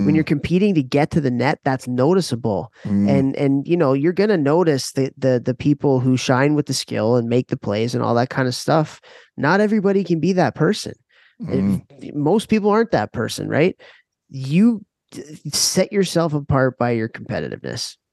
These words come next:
Speaker 1: Love that.
Speaker 2: I, I, I, I mean, there's no ifs, ands, or buts about it.
Speaker 1: Love
Speaker 2: And, and,
Speaker 1: that.
Speaker 2: and it still might not take ya, <laughs> but
Speaker 1: But
Speaker 2: I'm
Speaker 1: it's
Speaker 2: gonna
Speaker 1: a,
Speaker 2: have
Speaker 1: the
Speaker 2: a hell of
Speaker 1: goal
Speaker 2: a
Speaker 1: is to
Speaker 2: lot
Speaker 1: s-
Speaker 2: more respect for ya, and I'll go
Speaker 1: Yeah.
Speaker 2: to bat for ya, maybe with a,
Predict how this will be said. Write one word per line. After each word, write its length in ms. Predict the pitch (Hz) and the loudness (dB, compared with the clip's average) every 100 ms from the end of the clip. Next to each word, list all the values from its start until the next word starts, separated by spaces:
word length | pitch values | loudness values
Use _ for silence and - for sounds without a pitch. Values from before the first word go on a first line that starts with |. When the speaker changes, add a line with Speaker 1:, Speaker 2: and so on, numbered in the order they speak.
| _ _ 185 | _ _ -2
Speaker 1:
Love 320 | 175 92 - | 2 2 0
that. 320 | - 131 110 | 0 0 0
Speaker 2:
I, 100 | 117 | -2
I, 40 | 151 147 | -4 -4
I, 280 | 123 135 143 | -8 -6 -2
I 20 | |
mean, 240 | 143 131 | 0 0
there's 220 | 135 135 | 0 0
no 200 | 143 147 | 2 2
ifs, 280 | - 127 - | 2 0 -2
ands, 200 | 117 110 | -2 -2
or 80 | 110 | -2
buts 240 | 104 95 | -2 -4
about 300 | - 87 60 | -4 -4 -4
it. 180 | 50 50 _ _ _ _ | -4 -10 _ _ _ _
Speaker 1:
Love 140 | 165 165 | -2 0
Speaker 2:
And, 80 | 165 | 0
and, 180 | 165 160 | -2 -2
Speaker 1:
that. 80 | - | -4
Speaker 2:
and 80 | 147 | -4
it 80 | 135 | -4
still 180 | - | -2
might 160 | 190 147 | 2 2
not 160 | 135 - _ | 0 -4 _
take 260 | - 220 - | 0 0 2
ya, 220 | 127 175 - - | 2 2 -2 -8
<laughs> 400 | - - - - 233 _ | -4 -2 -2 0 -2 _
but 160 | 214 196 - - - 165 - | -2 -2 -6 -14 -14 -10 -4
Speaker 1:
But 80 | |
Speaker 2:
I'm 60 | 151 | -2
Speaker 1:
it's 100 | 151 | 0
Speaker 2:
gonna 140 | 175 | 0
Speaker 1:
a, 20 | 160 | 2
Speaker 2:
have 160 | 170 | 2
Speaker 1:
the 60 | 160 | 2
Speaker 2:
a 20 | |
hell 240 | - 180 | 2 2
of 60 | 185 | 2
Speaker 1:
goal 100 | 170 | 2
Speaker 2:
a 0 | |
Speaker 1:
is 0 | |
to 20 | |
Speaker 2:
lot 120 | 175 | 0
Speaker 1:
s- 80 | 165 | 0
Speaker 2:
more 280 | 165 170 151 | 0 0 -2
respect 560 | 156 147 - - 175 - | -2 -2 -2 -2 -2 -4
for 280 | - 135 117 | -2 0 2
ya, 260 | 120 160 - | 0 0 0
and 160 | 147 | 0
I'll 80 | 135 | 2
go 140 | 107 160 | 2 0
Speaker 1:
Yeah. 60 | |
Speaker 2:
to 80 | 135 | -2
bat 320 | 127 143 165 | -2 0 0
for 160 | - 151 | 0 0
ya, 180 | 123 127 | 0 0
maybe 320 | 127 127 135 | 0 0 2
with 180 | 139 131 | 0 0
a, 140 | 123 | -4